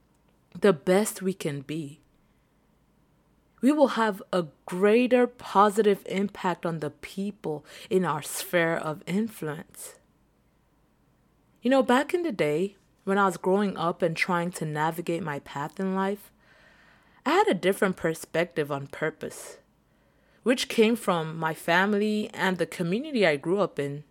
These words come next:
to be honest. I once thought the purpose of life was to get married and have kids, maybe earn a certain amount of money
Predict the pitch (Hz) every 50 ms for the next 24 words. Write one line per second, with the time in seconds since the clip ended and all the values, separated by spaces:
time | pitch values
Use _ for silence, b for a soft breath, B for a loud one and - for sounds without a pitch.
0 | _ _ - - - - 151 147 147 143 160 170 160 185 175 - - - _ b
1 | b b b b b b b b b b b b b b b b b b b b
2 | b b b b b - 220 214 233 247 285 330 - - - - - - 220 220
3 | 240 262 262 - - - 180 175 - - - - 220 226 220 - 262 240 - 247
4 | 208 - - 175 151 151 151 156 156 - 175 156 - - - 151 147 139 - -
5 | 254 349 359 226 196 170 156 151 151 143 147 151 165 180 - - - _ b b
6 | b b b b b 269 254 254 - 262 277 302 - - - - 185 160 160 220
7 | 247 - - - - - - b b b b b b b b b b b b b
8 | 175 196 196 190 196 185 - - 175 175 180 180 156 151 - - 180 - - 180
9 | 180 170 160 160 160 165 165 160 156 151 156 165 170 180 196 208 220 240 -